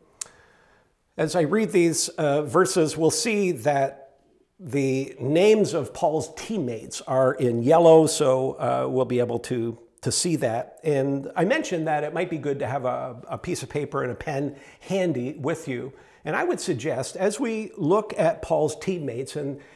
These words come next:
and some of their stories and some of their characteristics, I would encourage you just maybe even to keep a little list of characteristics of good teammates,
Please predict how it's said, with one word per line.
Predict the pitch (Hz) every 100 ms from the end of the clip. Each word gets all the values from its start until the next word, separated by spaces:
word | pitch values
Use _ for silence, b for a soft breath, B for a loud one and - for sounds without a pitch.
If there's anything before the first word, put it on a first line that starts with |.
| B B
and | 165 180
some | 214
of | 247 247
their | 247
stories | - - 151 139 165 165 175
and | 170
some | 190 202
of | 202
their | 190
characteristics, | - 202 185 - 151 147 - 135 139 B B B B
I | 269
would | 320
encourage | 220 226 190 156
you | 185
just | 269 -
maybe | 190 220 254 240
even | 226 226
to | 190
keep | - 208
a | 185
little | 175 175 156
list | 156 131 - -
of | 151 143
characteristics | - - 240 240 202 185 202 - 165 -
of | 147 -
good | 190 170 107
teammates, | - 196 151 95 - -